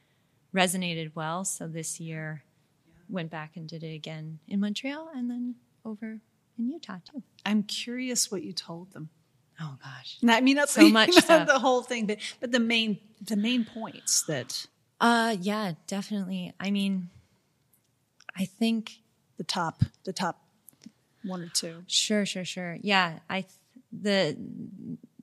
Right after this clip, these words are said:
Speaker 1: the premise of it was basically, like, what the fuck happens after school ends,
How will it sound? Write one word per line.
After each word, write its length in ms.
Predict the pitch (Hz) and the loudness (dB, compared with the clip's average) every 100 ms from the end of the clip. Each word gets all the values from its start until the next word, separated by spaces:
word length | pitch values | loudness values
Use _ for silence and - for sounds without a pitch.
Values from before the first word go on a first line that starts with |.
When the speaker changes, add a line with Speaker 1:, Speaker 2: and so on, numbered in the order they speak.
| _ | _
Speaker 1:
the 160 | 196 202 | -6 -6
premise 580 | - 208 202 196 175 - - | -4 0 0 0 0 -2 -2
of 220 | 185 165 | -6 -6
it 300 | 175 165 - | -6 -8 -10
was 460 | 175 175 165 156 | -8 -6 -4 -4
basically, 680 | - 165 165 - 170 170 160 | -4 -4 -4 -6 -10 -10 -10
like, 320 | 156 156 - | -10 -12 -12
what 140 | 160 156 | -12 -10
the 80 | 160 | -12
fuck 320 | - 151 - | -12 -14 -12
happens 420 | 156 151 160 156 | -12 -10 -12 -10
after 260 | 151 - - | -12 -10 -6
school 500 | - - 160 156 - | -6 -6 -8 -8 -6
ends, 500 | 208 240 240 240 - | -2 0 2 0 -4